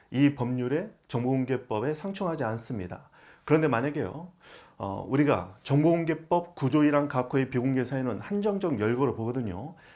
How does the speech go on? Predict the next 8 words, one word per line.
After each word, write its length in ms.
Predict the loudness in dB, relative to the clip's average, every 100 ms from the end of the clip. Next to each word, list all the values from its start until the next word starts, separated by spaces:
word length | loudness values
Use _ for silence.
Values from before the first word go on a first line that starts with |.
| -6
만약에 480 | 0 2 2 0 -2
조례로 640 | 0 0 0 -2 -4 -8 _ _
이보다 480 | 2 2 4 4 2
더 260 | 4 4 4
많이 560 | 2 0 0 -4 -6 -14 -20 -8
비공개 420 | 0 4 4 4
사유를 460 | 2 0 0 0 0
늘린다면 680 | 0 2 2 2 -2 -6